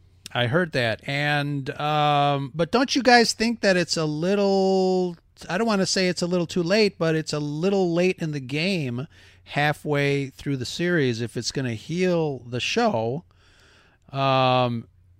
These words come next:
you know, we've got, like, what, three episodes, uh, left? Um,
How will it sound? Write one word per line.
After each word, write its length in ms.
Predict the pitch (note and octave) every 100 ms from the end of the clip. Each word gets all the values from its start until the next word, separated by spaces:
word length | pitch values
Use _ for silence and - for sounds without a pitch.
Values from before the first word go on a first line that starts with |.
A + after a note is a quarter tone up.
| _ _ _ _ _ _ _ -
you 160 | C#3+
know, 100 | D#3+
we've 140 | D3 C#3+
got, 240 | E3+ D#3+
like, 140 | C#3+ C3+
what, 240 | E3+ B2
three 220 | - D#3
episodes, 800 | E3 E3+ D3+ E3 D#3+ D#3+ D3+ D3
uh, 320 | D3+ D3+ D3 C3+
left? 520 | B2+ C#3+ F#3 - - - -
Um, 720 | C3 B2+ B2 A#2+ A#2 A#2 A2+